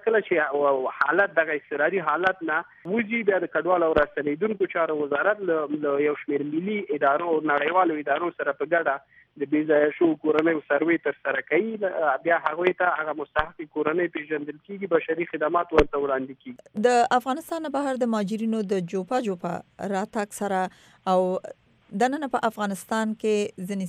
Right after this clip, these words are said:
Speaker 2: سیمو کې چې جګړه روانه ده، خلک بې ځایه کېږي په مختلفو عواملو، حکومت څومره د رسیدګۍ ظرفیت لري؟
Speaker 1: یو جامع پلان جوړ شوی.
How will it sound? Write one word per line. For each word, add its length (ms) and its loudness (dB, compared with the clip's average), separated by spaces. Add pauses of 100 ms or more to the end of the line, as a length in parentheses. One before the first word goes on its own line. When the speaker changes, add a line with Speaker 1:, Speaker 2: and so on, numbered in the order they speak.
Speaker 2:
سیمو 320 -6
کې 160 -2
چې 140 -2 (580)
جګړه 280 2 (100)
روانه 420 0
ده، 260 -2 (120)
خلک 340 -2
بې 220 0
ځایه 240 -2
کېږي 340 -4
په 80 -6
مختلفو 640 -4
عواملو، 420 2 (560)
حکومت 480 -4
څومره 400 0 (140)
د 100 0
رسیدګۍ 720 -2
ظرفیت 520 -2
لري؟ 200 -10 (800)
Speaker 1:
یو 80 6 (100)
جامع 320 4 (140)
پلان 340 0
جوړ 300 2
شوی. 420 6